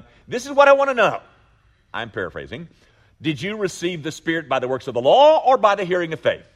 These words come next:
Um, let me paraphrase again. "Here's what I want to know.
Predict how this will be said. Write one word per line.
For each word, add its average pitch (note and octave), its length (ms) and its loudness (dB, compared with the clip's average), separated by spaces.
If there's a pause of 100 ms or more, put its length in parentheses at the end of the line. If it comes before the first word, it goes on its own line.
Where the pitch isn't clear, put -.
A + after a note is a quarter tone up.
(720)
Um, A#2+ 460 -4
let A#2 100 -12
me G#2+ 100 -10
paraphrase G2+ 380 -10
again. C3+ 320 -6 (440)
"Here's C4+ 200 -2
what D4 120 8
I C#4+ 60 6
want C#4 180 2
to C4+ 60 2
know. G3+ 280 2